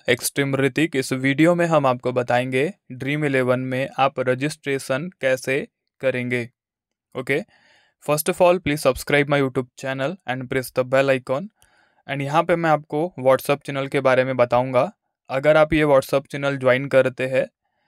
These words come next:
तो आपको दस हज़ार रुपये का बोनस मिलेगा, अगर आप आईडी में प्ले करते हैं और फैंटेसी में प्ले करते हैं तो। ओके, so ये ऑफर सीमित समय के लिए है।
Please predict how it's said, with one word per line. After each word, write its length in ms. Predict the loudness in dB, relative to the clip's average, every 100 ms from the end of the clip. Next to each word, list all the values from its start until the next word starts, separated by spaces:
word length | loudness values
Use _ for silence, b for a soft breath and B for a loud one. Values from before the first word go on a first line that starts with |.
| _ -8
तो 80 | -4
आपको 380 | -2 -4 -4 -6
दस 300 | -2 0 0
हज़ार 240 | 2 2
रुपये 240 | 2 -2
का 120 | 0 2
बोनस 400 | 2 -2 -4 -2
मिलेगा, 500 | 0 2 2 2 0 _ _ _ _ -6
अगर 240 | 2 4
आप 140 | 4 4
आईडी 300 | 2 0 -2
में 140 | -2
प्ले 200 | -2 -2
करते 460 | 2 0 0 -2 -2
हैं 100 | -4 _ -6
और 120 | -4
फैंटेसी 460 | -2 -4 -2 -6 -6
में 140 | -8
प्ले 180 | -6 -6
करते 300 | -2 -2 -2
हैं 100 | -6
तो। 260 | -6 -10 _ -14
ओके, 240 | -8 -6 -6 b b b
so 140 | -4 0
ये 100 | 0
ऑफर 400 | 4 4 6 0
सीमित 320 | 0 -4 -4
समय 320 | 0 0 0
के 180 | 0 -4
लिए 260 | -2 -2 0
है। 200 | -2